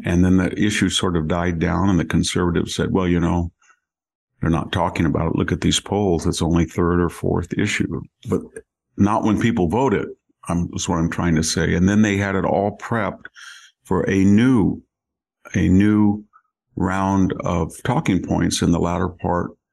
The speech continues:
of O-, October. And it was never, never, "This is our record. This is why it worked. This is why you should vote for it. This is what we're gonna do." In other words, translated, "The border is wonderful.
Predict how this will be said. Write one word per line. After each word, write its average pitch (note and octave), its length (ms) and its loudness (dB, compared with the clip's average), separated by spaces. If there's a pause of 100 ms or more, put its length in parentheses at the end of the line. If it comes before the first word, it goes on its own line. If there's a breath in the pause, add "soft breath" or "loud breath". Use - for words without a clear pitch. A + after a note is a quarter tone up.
(120)
of F2 160 -2
O-, - 240 -4
October. G2 500 -2
And F2 100 2
it F#2 100 0
was F2+ 160 0
never, A2+ 600 2 (400 soft breath)
never, G#2 600 0 (480 soft breath)
"This F2+ 320 0
is C3+ 120 2
our D#3 140 2
record. A#2+ 640 0 (920 soft breath)
This F#2+ 260 0
is A#2 100 0
why A2+ 200 0
it A#2 180 0
worked. G#2+ 480 0 (840)
This F#2+ 440 0
is G2+ 160 -2
why G2 400 0
you F#2+ 360 0
should F#2 240 -2
vote F#2 240 0
for F2 300 0
it. E2+ 60 -6 (100)
This - 240 -2
is F2 140 -2
what F2 160 0
we're F2+ 100 0
gonna F2+ 240 0
do." - 400 -2 (460)
In G#2 100 0
other F2 180 2
words, F2 300 2
translated, F2 720 -2 (420 loud breath)
"The F2 120 0
border A2 440 2
is A#2 140 0
wonderful. G#2 800 0